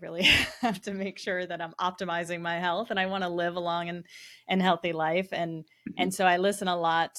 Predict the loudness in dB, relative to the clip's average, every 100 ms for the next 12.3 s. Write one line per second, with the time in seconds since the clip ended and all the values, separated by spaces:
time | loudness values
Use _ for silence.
0 | -4 -2 -2 -2 -4 -4 -4 -4 -4 -6
1 | -6 -4 -4 -6 -8 -10 -10 -10 -10 -8
2 | -6 -6 -8 -4 -4 -6 -4 -4 -4 -4
3 | -4 -4 -6 -6 -4 -4 -4 -6 -6 -6
4 | -6 -4 -4 -4 -2 -2 0 -2 0 0
5 | 0 0 -2 -2 -6 -6 -8 -12 -10 -6
6 | -4 -4 -4 -6 -6 _ -6 0 2 2
7 | 0 -2 -2 -4 -4 -4 -4 -4 -2 -2
8 | -2 -2 0 2 2 -2 -4 -10 -20 -20
9 | -20 _ 2 4 4 0 2 2 4 4
10 | 2 -4 -2 -4 -6 -6 -8 -6 -8 -6
11 | -8 -8 -10 -8 -6 -4 -6 -6 -6 -2
12 | 0 0 -2